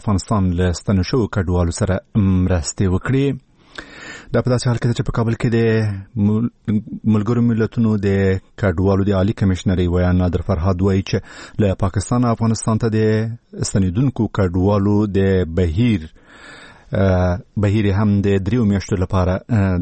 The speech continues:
درولی دی، البته د ژمي په موده کې. ښاغلي فرهاد، آه، ازادي راډیو سره په خبرو کې وویل چې دوی دغو ستنېدونکو کډوالو ته د مرستو لپاره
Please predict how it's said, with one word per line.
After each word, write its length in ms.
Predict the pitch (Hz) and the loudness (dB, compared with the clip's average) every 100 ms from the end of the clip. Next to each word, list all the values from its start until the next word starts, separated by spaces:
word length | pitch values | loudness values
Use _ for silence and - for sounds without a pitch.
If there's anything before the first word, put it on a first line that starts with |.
| 87 | 0
درولی 480 | 90 90 90 85 85 87 | 0 2 2 0 0 0
دی، 80 | 90 87 | 0 0
البته 320 | 90 104 98 | 0 -2 -2
د 320 | 107 - 107 87 | -2 0 -2 0
ژمي 240 | 104 90 - | 0 0 0
په 100 | 95 | 0
موده 200 | 87 85 - | 0 -2 -2
کې. 120 | 117 - - - - - - | -4 -4 -14 -20 -20 -12 -2
ښاغلي 280 | 98 92 90 | 0 0 0
فرهاد، 340 | 98 85 98 - - 117 | 0 2 0 -2 -2 0
آه، 180 | 104 - 92 | 0 0 -2
ازادي 200 | 92 95 95 | 0 0 0
راډیو 240 | 92 92 95 | 0 0 -2
سره 120 | 87 | -2
په 100 | 85 | -2
خبرو 240 | 92 92 - | 0 0 0
کې 80 | |
وویل 560 | 104 101 101 107 101 95 | 0 2 2 2 2 0
چې 220 | - 110 95 - - - - 95 | -2 -4 -4 -6 -20 -10 -6 0
دوی 180 | 117 110 110 - 107 92 | 2 2 0 -4 -10 -2
دغو 400 | 113 107 95 107 107 107 110 113 | 0 0 0 2 2 2 0 -8
ستنېدونکو 720 | - 95 92 90 120 113 104 - | -4 0 2 2 0 0 -2 -2
کډوالو 720 | 95 92 101 101 95 101 101 - | 0 2 2 2 2 2 0 0
ته 340 | 101 95 98 90 _ - | 0 0 -2 -6 _ -4
د 180 | 95 92 87 | 0 2 0
مرستو 380 | 98 110 - | 0 -2 -2
لپاره 360 | 92 87 92 90 | -2 0 0 2